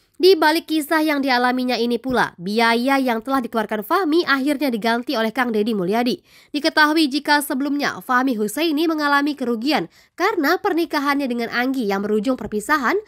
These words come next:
usai istrinya kabur dengan mantan pacar.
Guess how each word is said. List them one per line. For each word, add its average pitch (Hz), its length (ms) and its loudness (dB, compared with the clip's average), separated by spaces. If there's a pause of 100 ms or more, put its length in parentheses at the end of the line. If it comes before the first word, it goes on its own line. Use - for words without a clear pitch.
(240)
usai 349 400 0
istrinya 285 400 -4
kabur 269 480 2 (480)
dengan 302 400 0
mantan 233 400 0
pacar. 208 480 0